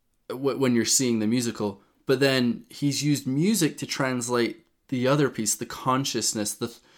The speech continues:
the thoughts and the emotions and the feelings that, that are in the book. He's trans-, he's translated those through music. And thinking about it now,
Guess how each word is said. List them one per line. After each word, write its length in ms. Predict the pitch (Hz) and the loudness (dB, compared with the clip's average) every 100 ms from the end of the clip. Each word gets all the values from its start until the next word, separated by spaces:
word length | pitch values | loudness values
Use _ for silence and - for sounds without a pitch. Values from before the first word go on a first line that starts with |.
| _ - | _ -4
the 100 | 123 | -4
thoughts 460 | - 143 135 - | 2 4 4 2
and 100 | 131 | 0
the 80 | 120 | 2
emotions 500 | 113 110 120 - 120 | 2 2 0 0 -4
and 100 | 110 | -4
the 60 | 107 | -4
feelings 480 | - 185 220 143 117 | -2 0 2 0 0
that, 200 | 113 - - _ _ _ | -2 -4 -16 _ _ _
that 120 | - 117 | -2 2
are 80 | 110 | 2
in 100 | 110 | 2
the 80 | 107 | 0
book. 280 | 110 110 - | 0 -2 -2
He's 260 | 131 123 | -4 -2
trans-, 460 | - 143 139 131 123 | -2 0 2 0 -6
he's 380 | 135 127 - - _ | -6 -4 -4 -6 _
translated 720 | - - 135 135 123 120 113 110 | -10 -4 -2 0 2 2 0 0
those 400 | 117 110 107 - _ _ - | 0 0 0 -6 _ _ -10
through 180 | 131 120 | -2 0
music. 640 | 110 107 107 143 175 - _ _ _ _ _ - | 0 -2 -2 -2 -4 -10 _ _ _ _ _ 0
And 400 | 135 123 117 107 _ - | 2 2 0 -4 _ -20
thinking 460 | - - 180 196 170 | -4 0 0 0 0
about 240 | 143 135 | 2 2
it 140 | 127 110 | 0 0
now, 400 | 147 131 110 | 2 2 2